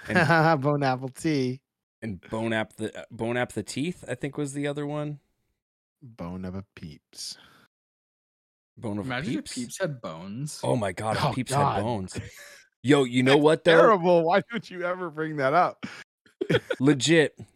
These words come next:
Speaker 1: next year in twenty twenty-four, when we do the Airbnb, <laughs> I'll bring, I'll have to bring some of these things. It, it's this company, they're local, and they make these s'mores,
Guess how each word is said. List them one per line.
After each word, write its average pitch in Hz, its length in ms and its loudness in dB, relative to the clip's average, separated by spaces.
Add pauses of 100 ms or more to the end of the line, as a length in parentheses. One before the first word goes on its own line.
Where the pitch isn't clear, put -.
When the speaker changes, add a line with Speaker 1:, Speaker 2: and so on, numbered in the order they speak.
(200)
Speaker 1:
next 147 360 0
year 147 320 6
in 120 120 0
twenty 139 340 -2
twenty-four, 139 720 2
when 113 160 0
we 113 80 0
do 120 160 2
the 110 120 -2
Airbnb, 117 840 -2 (1200)
<laughs> - 560 2 (600)
I'll 139 240 6
bring, 147 400 4 (320)
I'll 135 160 4
have 143 160 0
to 156 60 0
bring 139 220 4
some 131 160 -2
of 123 60 0
these 120 160 0
things. 123 180 0
It, 117 180 0
it's 117 180 -6
this 113 180 -6 (180)
company, 170 500 0
they're 127 200 0
local, 120 420 0
and 110 140 -4
they 110 100 0
make 113 340 -4
these 104 560 -6 (200)
s'mores, - 800 -4